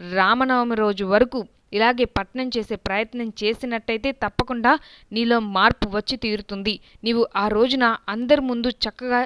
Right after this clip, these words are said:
చెప్పగలుగుతావు" అని అలా ఆమెకు చెబుతారు. వెంటనే ఆమె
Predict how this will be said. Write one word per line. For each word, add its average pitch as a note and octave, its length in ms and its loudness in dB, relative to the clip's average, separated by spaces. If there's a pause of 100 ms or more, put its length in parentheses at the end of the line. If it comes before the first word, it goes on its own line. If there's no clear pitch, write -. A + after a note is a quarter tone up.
(320)
చెప్పగలుగుతావు" G#3+ 800 0 (160)
అని G#3+ 300 -6 (160)
అలా G3+ 240 -2 (140)
ఆమెకు F#3+ 360 -8
చెబుతారు. G#3 380 0 (400)
వెంటనే D4 500 -2 (300)
ఆమె G#3+ 360 0